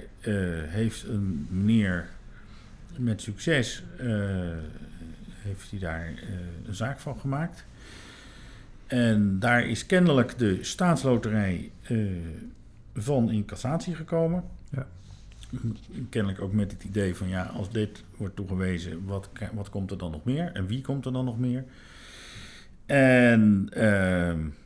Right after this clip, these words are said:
Speaker 1: nou, kennelijk, eh, was de stichting net deed alsof er een, eh, een, eh, van mening dat zij wellicht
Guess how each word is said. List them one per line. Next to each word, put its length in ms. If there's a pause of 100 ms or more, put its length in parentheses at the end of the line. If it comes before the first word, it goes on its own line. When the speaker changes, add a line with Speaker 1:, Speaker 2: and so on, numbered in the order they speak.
(180)
Speaker 1:
nou, 320
kennelijk, 640 (220)
eh, 380 (420)
was 480 (400)
de 360
stichting 640
net 360
deed 260
alsof 340
er 140
een, 260
eh, 220 (220)
een, 160 (560)
eh, 640 (400)
van 400
mening 480
dat 260
zij 380 (220)
wellicht 680